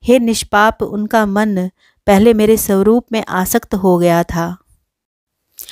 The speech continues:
मैंने उन्हें मार्गशीर्ष महीने में पवित्र स्नान करने का विचार दिया। इसके बाद सुबह उनके द्वारा विधिवत पवित्र स्नान किया गया, पूजा अर्चना की गई, हविष्य चावल का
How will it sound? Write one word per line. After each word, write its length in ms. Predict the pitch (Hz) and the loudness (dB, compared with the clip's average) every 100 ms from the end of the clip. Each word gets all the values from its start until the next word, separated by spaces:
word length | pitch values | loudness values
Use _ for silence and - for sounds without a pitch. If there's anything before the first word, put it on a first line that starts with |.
| - - 220 | -20 -10 0
मैंने 400 | 214 233 254 302 | 2 4 4 4
उन्हें 300 | 240 247 262 | 2 2 2
मार्गशीर्ष 760 | 208 202 233 254 - 262 - | 0 0 0 0 -2 -2 0
महीने 360 | 220 220 220 226 | 0 0 0 0
में 160 | 240 | -2
पवित्र 440 | 240 202 226 226 254 | -2 0 2 2 -2
स्नान 400 | - 202 208 214 | -2 -2 -2 -2
करने 360 | 196 190 190 | -4 -4 -4
का 160 | 190 226 | -2 -2
विचार 440 | 226 190 185 202 190 | 0 2 2 2 -2
दिया। 300 | 175 175 196 _ _ _ _ - | -8 -8 -12 _ _ _ _ -6
इसके 300 | - - 214 | -4 0 0
बाद 260 | 196 196 | 2 2
सुबह 280 | 202 190 202 | 0 0 2
उनके 380 | 202 190 190 202 | 2 -2 -4 -2
द्वारा 500 | 190 190 190 190 190 | 0 0 0 -2 -2
विधिवत 520 | 185 208 233 240 240 | -2 0 0 0 0
पवित्र 440 | - 196 214 233 226 | -4 -2 -2 0 -4
स्नान 380 | - 185 202 | -2 -2 -2
किया 300 | 202 185 175 | -4 -4 -4
गया, 260 | 170 175 202 _ _ - _ - | -4 -8 -12 _ _ -20 _ 0
पूजा 260 | 202 214 | 2 2
अर्चना 480 | 226 190 - - 226 | 0 -2 -4 -4 -2
की 220 | 233 190 | -4 -6
गई, 340 | 180 175 185 202 _ _ _ | -4 -6 -6 -10 _ _ _
हविष्य 420 | 214 233 247 285 269 | 2 2 2 2 2
चावल 400 | 240 226 233 240 | 2 2 0 0
का 300 | 247 240 | -2 -2